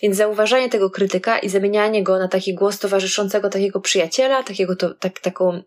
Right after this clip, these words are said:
taki głos wspierający, co nie jest łatwe, jak tak to mówię, to myślę sobie, że to tak łatwo brzmi, a to, a to do końca nie jest łatwe.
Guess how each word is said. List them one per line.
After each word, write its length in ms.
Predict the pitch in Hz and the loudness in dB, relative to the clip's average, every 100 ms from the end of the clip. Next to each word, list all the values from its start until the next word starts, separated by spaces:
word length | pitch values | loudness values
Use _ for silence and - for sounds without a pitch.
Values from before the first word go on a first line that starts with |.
| - | -8
taki 240 | 196 196 | -6 -4
głos 260 | 190 208 208 | 0 0 -2
wspierający, 600 | - - 185 170 170 165 | -4 0 2 0 -4 -8
co 120 | - | -2
nie 80 | 240 | 2
jest 120 | 254 | 2
łatwe, 340 | 214 202 170 147 | 2 0 -4 -6
jak 160 | 151 | -6
tak 160 | - 160 | -8 -6
to 120 | 170 | -2
mówię, 280 | 180 190 180 - - - | 0 2 0 -2 -10 -8
to 100 | - | -6
myślę 280 | 180 190 185 | -2 0 2
sobie, 220 | 190 196 | 4 2
że 80 | 196 | 2
to 80 | 190 | 0
tak 140 | 185 | 0
łatwo 240 | 190 202 208 | 0 0 -2
brzmi, 220 | 175 220 | -2 0
a 40 | |
to, 180 | 214 202 | 0 -2
a 100 | - | -2
to 80 | 185 | -2
do 100 | 190 | 0
końca 260 | 196 208 208 | 0 0 2
nie 120 | 185 | 2
jest 140 | 180 | 0
łatwe. 400 | 175 165 - - | 0 -2 -2 -8